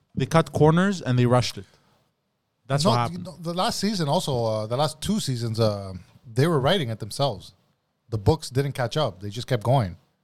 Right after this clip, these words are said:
Speaker 1: Uh,
Speaker 2: He still hasn't finished the books,
Speaker 1: you know, oh, you
Speaker 2: J R R
Speaker 1: know, you,
Speaker 2: Martin.
Speaker 1: you, yeah, you know what they should have done? Uh, the, what they should have done is take a hiatus like they did with Curb.
Speaker 2: No,
Speaker 1: But
Speaker 2: but
Speaker 1: the thing is, they wanted to ride the hype.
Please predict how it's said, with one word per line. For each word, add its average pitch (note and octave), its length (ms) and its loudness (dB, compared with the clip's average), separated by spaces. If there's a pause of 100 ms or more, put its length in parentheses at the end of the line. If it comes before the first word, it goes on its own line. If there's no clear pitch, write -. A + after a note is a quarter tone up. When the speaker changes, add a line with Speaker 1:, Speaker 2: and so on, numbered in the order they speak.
(220)
Speaker 1:
Uh, B2 460 -2
Speaker 2:
He C3 80 0
still D#3+ 240 2
hasn't D3+ 280 2
finished D3 220 -4
the B2+ 80 -6
books, B2+ 240 -4
Speaker 1:
you C3+ 60 6
know, C3+ 200 4
oh, C3 140 6
you B2+ 80 4
Speaker 2:
J B2 60 0
R - 20 4
R C#3 60 6
Speaker 1:
know, C#3+ 60 6
you, - 40 2
Speaker 2:
Martin. C3 240 0
Speaker 1:
you, B2 240 -4
yeah, B2+ 200 -2
you A#2+ 140 -2
know C3+ 100 0
what C#3+ 100 -2
they D3 80 0
should C#3+ 220 -4
have C#3 100 -6
done? G3 240 -4 (1160)
Uh, A2+ 560 -4
the, A#2 160 -8
what A#2 140 -2
they B2+ 80 -2
should C#3+ 180 0
have C3 80 -2
done C#3+ 120 4
is B2+ 100 0
take C3+ 200 -4
a C3 40 -4
hiatus C#3+ 520 -2
like A#2 120 -8
they A2+ 80 -6
did A#2 160 -8
with A#2+ 160 -8
Curb. B2+ 260 -6 (1400)
Speaker 2:
No, G#2+ 140 -2
Speaker 1:
But F#3 240 6
Speaker 2:
but C#3 100 -8
Speaker 1:
the C#3+ 60 4
thing F3 220 2
is, E3 120 4
they C#3+ 80 8
wanted C#3 320 6
to C3 80 0
ride C3+ 200 4
the B2 80 0
hype. D3+ 280 2